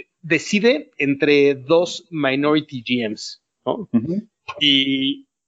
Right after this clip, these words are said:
Speaker 1: y, y Watson estaba feliz con las dos opciones, ¿no? Ahorita no recuerdo los nombres de ambos, pero ambos se veían muy buenos. Agarra el dueño y dice: No me importa todo lo que pagué por Con Ferry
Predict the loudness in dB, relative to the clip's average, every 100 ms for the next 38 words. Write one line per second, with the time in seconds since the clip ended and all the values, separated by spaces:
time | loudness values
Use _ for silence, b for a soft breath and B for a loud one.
0 | -6 -2 -2 -4 -10 -10 _ -4 -2 0
1 | 0 2 2 2 0 -2 -2 0 2 4
2 | 2 0 -2 -4 0 0 2 -4 -8 -14
3 | -6 -2 0 2 2 4 4 4 2 2
4 | 0 0 2 2 2 -2 -8 _ _ _
5 | _ 2 4 4 2 0 -10 -2 2 4
6 | 4 6 6 4 -2 -18 _ _ -4 0
7 | 2 2 4 6 6 6 2 2 0 0
8 | 2 2 4 2 2 2 2 4 2 2
9 | 0 2 2 0 2 2 4 2 2 2
10 | 2 0